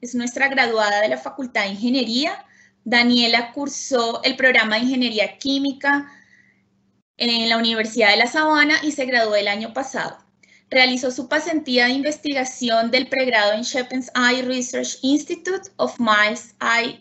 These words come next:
and Ear, adscrito al Departamento de Oftalmología de Harvard Medical School. En su pasantía, Daniela estudió sistemas de liberación controlada de medicamentos para administración intraocular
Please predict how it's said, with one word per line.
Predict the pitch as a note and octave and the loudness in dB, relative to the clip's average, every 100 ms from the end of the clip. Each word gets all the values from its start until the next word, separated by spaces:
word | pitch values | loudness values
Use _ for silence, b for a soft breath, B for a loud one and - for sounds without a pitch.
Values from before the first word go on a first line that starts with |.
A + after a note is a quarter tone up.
| _ | _
and | A#3+ A#3+ | -4 0
Ear, | B3 D#4 G#4 - | 0 0 -2 -6
adscrito | A#3+ - - A3 A3 | -10 -8 -10 -4 2
al | A3 | 2
Departamento | - C#4 - B3+ A3 G#3+ A3 | 2 -2 -2 -2 -2 -6 -6
de | |
Oftalmología | A#3 - B3+ B3+ A#3 G#3+ G#3 | -6 -2 2 2 2 0 2
de | G3 G#3 | 2 2
Harvard | B3+ B3 B3 B3 | 2 4 2 2
Medical | B3 A#3+ A#3+ B3 B3 B3 B3 | 2 2 0 -2 0 0 -2
School. | - - C#4 D4+ A4 - b b b _ | -10 -6 -2 2 0 -2 b b b _
En | B3 | 0
su | B3 - | 2 2
pasantía, | B3 B3+ B3 A#3 G#3+ G#3+ | 2 4 2 6 6 6
Daniela | B3 C#4 C#4+ D4 | 4 2 2 2
estudió | D4+ - D4+ A#3+ | 0 -2 -4 -4
sistemas | A#3+ A#3+ - - D4 D4+ D#4+ | -6 -10 -12 -2 0 2 0
de | D#4+ | 0
liberación | D#4+ D#4+ D#4 D#4 A#3 | 2 0 0 -2 -8
controlada | A#3+ A#3+ B3 D4 B3+ A3 A#3+ D#4 | -6 -6 2 4 4 4 4 2
de | D4 | 0
medicamentos | C4 A#3 - G#3+ G#3 B3+ - G#4 - b b b _ | -2 -4 -4 -4 -2 -4 -4 -10 -10 b b b _
para | - A#3+ | 0 0
administración | A#3+ B3 A#3+ A#3+ A3 A3+ A#3 A3 B3+ | 4 4 4 2 -4 -4 0 0 -2
intraocular | - C#4+ C#4 B3 A#3+ A#3 G#3+ A3 D#4 - | 2 2 4 2 2 0 2 4 4 -2